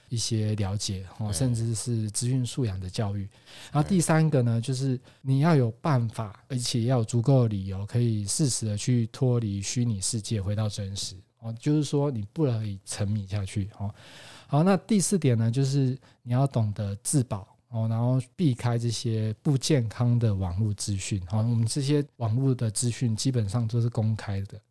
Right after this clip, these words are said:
Speaker 1: 而且有非常多的陷阱。那如果小朋友一时不察，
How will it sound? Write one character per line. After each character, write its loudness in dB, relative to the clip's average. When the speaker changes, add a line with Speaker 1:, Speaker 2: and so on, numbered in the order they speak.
Speaker 1:
而 -6
且 0
有 2
非 -2
常 2
多 2
的 0
陷 -4
阱。 -16
那 2
如 2
果 2
小 -2
朋 -2
友 0
一 -4
时 -4
不 -6
察， -10